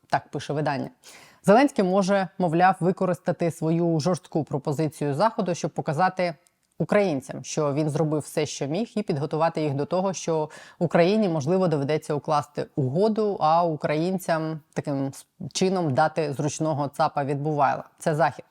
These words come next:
який відмовився підтримати його план перемоги. Він, мовляв, намагався і вичерпав всі можливості. Такі припущення, маю сказати, лунали і тут у нас, коли Зеленський почав представляти свій план перемоги західним лідерам і відкривати деякі деталі.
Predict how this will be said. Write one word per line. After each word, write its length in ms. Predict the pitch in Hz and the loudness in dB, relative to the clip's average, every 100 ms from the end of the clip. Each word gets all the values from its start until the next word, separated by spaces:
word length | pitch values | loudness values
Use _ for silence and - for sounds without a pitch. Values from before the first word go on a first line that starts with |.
| _ | _
який 260 | 156 - 208 | -6 0 0
відмовився 600 | 165 160 165 156 - 147 | 2 0 0 -2 -4 -6
підтримати 580 | - 151 170 143 131 139 | -4 -2 -2 -2 -2 -4
його 200 | 131 139 | -4 -4
план 280 | 151 151 | -2 -2
перемоги. 440 | 139 147 143 135 101 - - - - | -2 -2 0 -2 -6 -16 -20 -20 -4
Він, 140 | 175 170 | 0 2
мовляв, 360 | 147 151 147 - | 0 2 0 0
намагався 640 | 151 151 147 202 - 190 | -2 0 0 -2 -2 -4
і 260 | 175 156 147 | -2 0 0
вичерпав 540 | 139 180 180 - 151 - | 0 -2 -6 -6 -6 -6
всі 300 | - 156 151 | -8 -6 -4
можливості. 640 | 170 156 175 120 - - - _ - - - _ | -2 0 0 -2 -8 -20 -20 _ -20 -20 -20 _
Такі 160 | 214 262 | 4 8
припущення, 840 | 240 175 233 254 226 220 208 196 | 6 4 2 2 2 2 2 0
маю 280 | 185 180 175 | 2 2 0
сказати, 400 | - 170 190 190 | 0 2 2 2
лунали 460 | 180 170 175 175 170 | 0 2 4 4 2
і 300 | 180 180 175 | 2 0 2
тут 280 | 190 165 - | 0 -2 0
у 80 | 151 | 0
нас, 260 | 170 220 | 2 -2
коли 280 | - 175 214 | 0 0 2
Зеленський 440 | 151 160 180 - | 2 0 0 -4
почав 320 | 156 147 170 - | -4 -2 -2 -2
представляти 1400 | 185 165 - 160 156 165 165 160 156 151 151 156 151 - | -2 -2 -2 -2 4 4 4 0 0 0 0 0 -2 -6
свій 260 | - 156 | 0 0
план 320 | - 160 151 | 2 2 2
перемоги 680 | 139 143 143 165 165 180 147 | 0 0 2 0 0 -2 0
західним 480 | 139 151 - 139 143 | 0 0 0 -2 0
лідерам 440 | 147 175 165 147 | 0 0 0 0
і 160 | 139 160 | 2 0
відкривати 600 | 151 - 151 143 143 147 | 0 -2 0 2 2 -2
деякі 420 | 139 147 156 143 | 0 2 2 0
деталі. 380 | 151 160 151 - | -2 2 0 0